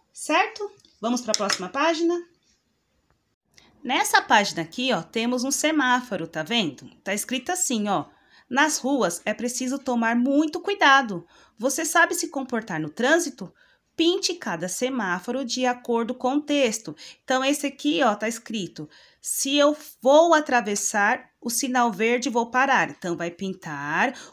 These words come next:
o menininho que está atravessando de verde, certo? O próximo tá escrito, esse aqui, ó, que a tia tá lendo:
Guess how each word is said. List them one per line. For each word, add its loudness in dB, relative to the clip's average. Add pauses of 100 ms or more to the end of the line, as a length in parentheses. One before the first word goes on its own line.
o -4
menininho 0
que -6
está 0
atravessando -2
de -4
verde, -2 (400)
certo? -2 (560)
O -2
próximo 4
tá 2
escrito, -4 (300)
esse -4
aqui, -4
ó, -2
que -8
a -8
tia -4
tá -2
lendo: -4